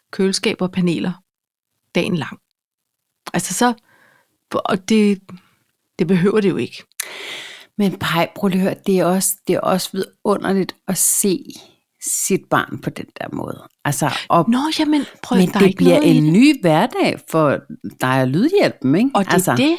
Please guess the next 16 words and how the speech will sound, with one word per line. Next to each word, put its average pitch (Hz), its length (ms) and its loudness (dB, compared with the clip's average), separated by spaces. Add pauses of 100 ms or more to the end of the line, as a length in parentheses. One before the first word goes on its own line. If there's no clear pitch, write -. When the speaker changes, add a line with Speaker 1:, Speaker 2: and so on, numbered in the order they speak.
(160)
Speaker 1:
som - 260 0
Speaker 2:
ja. 202 180 4
Speaker 1:
er 185 40 2 (240)
det 196 140 2
spændende. 180 480 2 (1000)
Fordi, 190 240 -2
Speaker 2:
Ja. 214 180 2 (1700)
Speaker 1:
altså, 170 220 -4 (1040)
du 170 60 -2
ved, 170 180 0 (380)
dagen 240 260 0
går, - 320 2
og 180 180 0
jeg - 140 0
kan 294 140 2
jo, 214 140 4